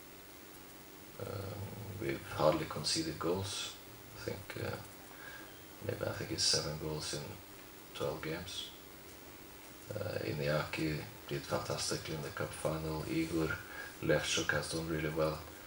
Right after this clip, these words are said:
in his games. And of course it's competition for places now, and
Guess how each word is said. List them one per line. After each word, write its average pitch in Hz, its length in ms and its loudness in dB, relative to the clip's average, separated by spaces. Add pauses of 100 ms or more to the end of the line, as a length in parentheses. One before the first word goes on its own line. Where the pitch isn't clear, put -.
(380)
in - 100 2
his 156 220 2
games. - 580 6 (760)
And - 100 4
of 78 160 2
course 92 260 8
it's 92 160 6
competition 95 560 6
for 90 100 2
places 85 460 8
now, 67 240 6
and 67 140 2